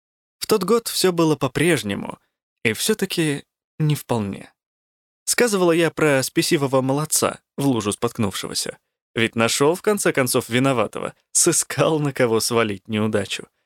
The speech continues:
Удивительно было бы, если бы не сыскал. А еще удивительней, если бы виноватой вышла не я. Стало быть,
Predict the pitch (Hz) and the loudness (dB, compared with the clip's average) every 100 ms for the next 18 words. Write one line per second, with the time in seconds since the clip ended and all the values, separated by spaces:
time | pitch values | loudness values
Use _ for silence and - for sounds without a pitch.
0 | _ _ - 113 110 107 - 113 110 104 | _ _ -6 -2 0 0 -2 -2 -2 0
1 | 101 98 101 _ _ - 117 107 - 104 | 0 0 -2 _ _ -14 -6 -6 -6 -6
2 | 107 107 - 104 - - - _ _ _ | -6 -6 -6 -6 -6 -10 -10 _ _ _
3 | _ - 151 - 151 135 123 123 - 113 | _ 0 2 4 2 2 2 0 0 0
4 | 107 104 _ - 127 120 117 120 117 117 | 0 -2 _ -2 0 0 0 0 2 0
5 | 117 104 107 110 110 107 110 117 127 107 | 0 0 -2 -2 -2 -2 -2 0 0 -2
6 | 104 - - _ _ _ _ _ - - | -6 -10 -12 _ _ _ _ _ -6 -2
7 | 233 262 240 247 233 - - - | 2 2 2 0 -2 -2 -4 -6